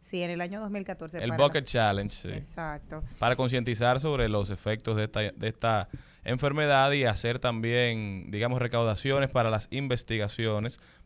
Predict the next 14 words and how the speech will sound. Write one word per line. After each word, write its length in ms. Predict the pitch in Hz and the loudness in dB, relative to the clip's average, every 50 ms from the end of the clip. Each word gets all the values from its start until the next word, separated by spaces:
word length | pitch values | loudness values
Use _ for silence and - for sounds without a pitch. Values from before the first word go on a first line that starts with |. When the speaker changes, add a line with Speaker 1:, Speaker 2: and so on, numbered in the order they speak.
| _ | _
Speaker 2:
para 240 | - 101 98 101 101 | -4 -2 -2 -2 0
poder 260 | 101 101 104 107 110 | 0 0 2 2 0
buscar 460 | 110 107 110 113 110 - - 120 117 117 | 0 -2 -6 -6 -4 -2 0 0 0 2
una 160 | 117 110 98 | 0 -2 -4
cura, 340 | - - 180 202 180 139 113 | -2 -2 0 2 2 2 0
porque 220 | 117 107 98 101 | 0 -4 -4 -4
afecta 280 | 95 - 139 139 - 127 | -6 -6 -6 -4 -2 -2
a 20 | |
mucha 260 | 123 151 180 - 135 120 | -2 -2 -2 -2 0 0
gente 340 | 127 123 113 110 - 113 | 0 0 0 -2 0 0
y 40 | 110 | 0
es 140 | 110 113 123 | 0 -2 -2
una 140 | 131 120 120 | -4 -4 -4
enfermedad 540 | 113 117 120 113 113 113 113 110 113 110 | -4 -4 -4 -2 0 0 2 2 2 0